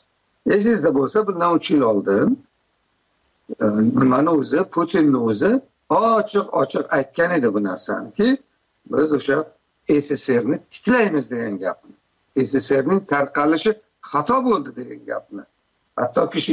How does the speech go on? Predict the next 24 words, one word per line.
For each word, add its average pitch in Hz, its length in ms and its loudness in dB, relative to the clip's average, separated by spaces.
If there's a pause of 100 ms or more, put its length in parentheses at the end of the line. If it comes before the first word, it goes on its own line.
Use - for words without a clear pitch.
(120)
bir 151 160 0
joyda 160 240 2
shu 135 160 -8
gap 139 180 0
aytgan 151 400 0
ediki, 196 260 2 (640)
<clears throat> - 800 -2
"Yana 147 160 2 (100)
qaytadan 165 460 2
uch - 180 -14
kishi 156 180 -2 (380)
to'planib, 160 480 0 (440)
o'sha 170 180 0 (420)
qarorni 160 420 0
bekor 160 340 0
qilish 156 260 -2
ham 220 160 2
mumkin", 247 300 2 (600)
deganini 139 440 4
aytgan. - 340 -2 (440)
Va 190 140 2 (720)
uning 208 320 4 (460)
hamma 240 400 2 (120)
vaqt 208 180 -4